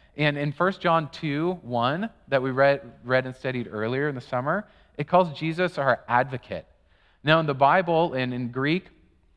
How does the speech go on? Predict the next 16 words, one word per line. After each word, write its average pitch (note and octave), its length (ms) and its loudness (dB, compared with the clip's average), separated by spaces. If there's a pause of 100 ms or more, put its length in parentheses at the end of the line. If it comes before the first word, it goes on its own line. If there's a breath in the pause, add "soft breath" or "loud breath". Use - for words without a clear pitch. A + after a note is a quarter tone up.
(180)
uh, A#2 300 4 (1000)
the B2 80 -12
Greek B2+ 240 -2
times, C3+ 300 0
Greek A#2+ 200 -4
thought, C3 380 2 (300 soft breath)
advocate E3 680 2
meant C3 560 -2 (340)
one D3+ 280 2
who D3 160 0
pleads D3 360 -2
another's C3 400 -2
case D3 320 -4
before A#2 360 0
a G#2 40 -2
judge. A2 440 0